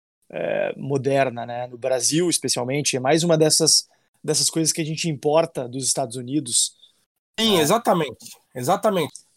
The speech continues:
Speaker 1: Tem tanta coisa boa pra gente importar dos Estados Unidos e a gente acaba importando pior, né? Daqui a pouco vão, daqui a pouco vão importar o colégio eleitoral americano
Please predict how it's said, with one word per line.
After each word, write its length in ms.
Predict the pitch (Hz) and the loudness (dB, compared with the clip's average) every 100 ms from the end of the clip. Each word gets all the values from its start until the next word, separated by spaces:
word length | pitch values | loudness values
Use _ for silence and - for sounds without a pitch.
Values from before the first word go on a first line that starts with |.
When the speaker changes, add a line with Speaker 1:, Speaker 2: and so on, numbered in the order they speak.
| _ _ | _ _
Speaker 1:
Tem 180 | 220 240 | 6 6
tanta 380 | 269 349 370 - | 4 4 4 2
coisa 320 | 269 233 226 | -2 -2 -2
boa 340 | 170 233 285 | -2 -2 -4
pra 140 | - 196 | -6 -10
gente 200 | 180 196 | -10 -12
importar 460 | 156 185 170 185 | -8 -8 -2 -4
dos 100 | 170 | -4
Estados 300 | 156 175 165 | -8 -8 -8
Unidos 320 | 165 180 190 | -10 -12 -6
e 60 | 208 | -4
a 20 | |
gente 160 | 208 208 | -2 -2
acaba 220 | 208 214 | -2 -2
importando 420 | 196 208 208 202 | -2 -2 0 -4
pior, 300 | 214 208 190 | 2 4 4
né? 100 | 165 - - - - | -2 -12 -20 -20 -6
Daqui 200 | 185 208 | 0 0
a 40 | |
pouco 280 | 214 220 208 | 2 0 2
vão, 100 | 240 247 - _ | 2 0 -6 _
daqui 160 | 196 208 | 0 0
a 60 | |
pouco 260 | 214 240 233 | 0 -2 0
vão 160 | 220 | 0
importar 460 | 233 226 214 208 208 | 0 2 0 2 2
o 280 | 233 247 240 | 0 -2 -4
colégio 360 | 220 220 233 | -4 -2 -2
eleitoral 420 | 247 247 247 233 233 | -4 -4 0 0 0
americano 540 | 180 165 185 165 | -4 -10 -10 -12